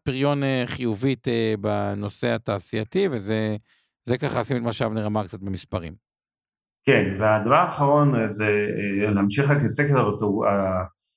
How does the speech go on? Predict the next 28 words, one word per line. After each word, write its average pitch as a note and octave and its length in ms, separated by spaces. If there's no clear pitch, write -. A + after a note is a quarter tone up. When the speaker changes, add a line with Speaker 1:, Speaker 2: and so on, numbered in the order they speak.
Speaker 2:
התיירות A2+ 500
ליתר G#2+ 280
דיוק. G#2 340
אז - 320
דיברנו C3 280
על C3 100
תעופה, C3+ 560
בואו A2+ 100
נדבר A#2 220
קצת A#2+ 240
על G2+ 120
מלונות G2+ 480
וכל G2+ 260
מיני G#2+ 200
חברות G#2 400
כמו G#2 420
באמת G2 220
בוקינג A#2+ 380
דוט A2 200
קום, G#2+ 380
אה, G2 140
אקספידיה A2 500
וכו'. G2+ 280
אז G2 80
בוקינג C#3 380
דוחות A#2 340
מצוינים, G#2+ 600
אקספידיה G#2 580